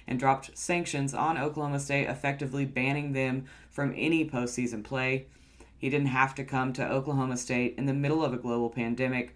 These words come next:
but he did. He committed to playing for Mike Boynton and the Cowboys. Cunningham showed up and did exactly what was asked of him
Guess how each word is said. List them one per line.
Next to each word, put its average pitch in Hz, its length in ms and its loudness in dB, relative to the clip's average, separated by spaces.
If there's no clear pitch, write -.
but 127 200 -2
he 127 160 -2
did. 120 440 -4
He 143 140 -2
committed 147 400 4
to 165 80 -2
playing 135 540 0
for 156 320 0
Mike 156 260 2
Boynton 123 440 -2
and 143 260 2
the 151 60 -4
Cowboys. 120 680 2
Cunningham 147 480 4
showed 160 300 0
up 143 220 4
and 131 120 -2
did 131 140 0
exactly 127 580 2
what 131 160 0
was 113 140 -4
asked 123 360 2
of 147 120 -6
him 143 340 -2